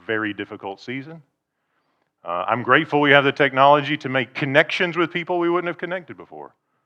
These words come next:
But friends, I, I'm grateful for the tools, but the, but,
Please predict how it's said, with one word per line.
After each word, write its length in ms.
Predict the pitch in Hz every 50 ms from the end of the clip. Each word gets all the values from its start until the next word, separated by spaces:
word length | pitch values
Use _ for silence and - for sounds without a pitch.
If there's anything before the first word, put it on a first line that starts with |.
| _ _ _ _ _ _ _ _ _ _ _ _ _ -
But 160 | 107 107 - _ _
friends, 560 | _ - 131 131 143 156 165 170 147 - - - _ _ _ _ _ _ _ _ _ _ _ _ _ _ _ _ _ _ _ _ -
I, 40 | - - _ _ _
I'm 160 | 104 98 92
grateful 440 | 85 98 107 117 139 - - 143 131
for 180 | - - 147 139
the 100 | 143 139
tools, 480 | - - 165 156 135 113 104 95 - -
but 140 | - - -
the, 80 | 107 - _ _ _ _ _ _ _
but, 120 | - 98